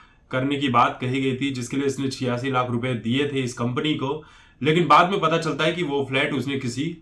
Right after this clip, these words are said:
और को ही दे दिया है, वहां पर कोई और रह रहा है। शख्स का ये कहना है कि उसने गौरी खान का विज्ञापन देखने के बाद ही गौरी खान से प्रेरित होकर गौरी खान के ऊपर विश्वास करके इस फ्लैट को खरीदा था, वरना वो नहीं खरीदता।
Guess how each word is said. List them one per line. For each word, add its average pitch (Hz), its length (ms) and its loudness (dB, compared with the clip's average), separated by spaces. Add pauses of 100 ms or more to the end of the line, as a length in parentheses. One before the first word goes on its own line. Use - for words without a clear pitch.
(120)
और 139 200 0
को 139 120 0
ही 127 140 2
दे 120 100 0
दिया 120 240 0
है, 165 60 0
वहां 127 200 -2
पर 120 140 -4
कोई 139 340 -2
और 127 200 -2
रह 107 160 -6
रहा 95 140 -10
है। - 180 -16 (160)
शख्स 202 340 4
का 214 120 6
ये 185 240 6
कहना 175 280 6
है 175 220 2
कि 208 120 -2
उसने 170 340 2
गौरी 147 340 4
खान 143 240 -2
का 156 120 4
विज्ञापन 131 600 2
देखने 131 340 -2
के 139 180 0
बाद 120 360 4
ही 104 240 -4
गौरी 127 300 0
खान 127 240 -2
से 131 120 -4
प्रेरित 123 420 -4
होकर 123 320 -2
गौरी 120 240 -2
खान 120 260 -4
के 123 80 -6
ऊपर 120 180 -4
विश्वास 123 520 -4
करके 139 400 -6 (320)
इस 135 200 -6
फ्लैट 139 240 -2
को 151 160 2
खरीदा 135 420 0
था, 135 140 2
वरना 127 380 0
वो 123 220 -2
नहीं 147 360 2
खरीदता। 110 560 -6